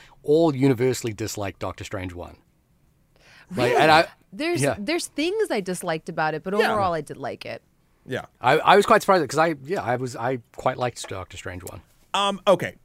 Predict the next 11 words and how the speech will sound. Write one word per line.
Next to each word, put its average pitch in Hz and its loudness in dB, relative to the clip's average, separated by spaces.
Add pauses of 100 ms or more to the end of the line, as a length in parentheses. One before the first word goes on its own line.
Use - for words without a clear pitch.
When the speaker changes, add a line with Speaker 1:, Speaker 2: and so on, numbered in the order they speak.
(260)
Speaker 3:
Let's, - -4
let's 190 -2
talk 120 -8
cameos 87 -10
real 101 -6
quick. 98 -6
Speaker 1:
<laughs> - -10 (1400)
Speaker 3:
This 170 0
is 277 -4
the 311 -2
movie. 131 -2